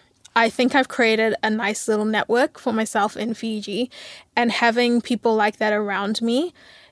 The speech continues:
gives me the confidence that I can continue to be myself, and that if I do, eventually people will be more and more on board with having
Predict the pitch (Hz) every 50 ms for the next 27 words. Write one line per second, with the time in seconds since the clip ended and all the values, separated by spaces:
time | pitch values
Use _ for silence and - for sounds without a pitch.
0 | _ - - 240 226 - 240 233 220 220 220 - - 233 220 220 208 - 233 226
1 | 226 226 202 - 220 208 - - 220 208 208 - - 214 196 226 226 - 254 247
2 | 254 - 254 240 240 247 240 - 269 220 254 240 240 240 233 240 - - 254 233
3 | 277 349 359 - - - - 214 214 214 208 202 202 202 - - - - - -
4 | - - _ _ - 247 240 - 254 233 220 214 175 - 220 214 220 226 220 190
5 | 220 214 220 214 208 214 - - 226 214 208 214 208 202 202 208 - _ _ _
6 | _ _ _ _ - - 220 - - 220 214 220 220 214 202 - 196 208 220 220
7 | 220 220 220 208 220 220 214 208 202 196 208 220 220 202 - 208 202 196 220 233
8 | - - - - - - - - _ _ _ _ _ _ _ _ _ _ _ _
9 | _ _ - - - 233 214 220 233 226 220 208 220 226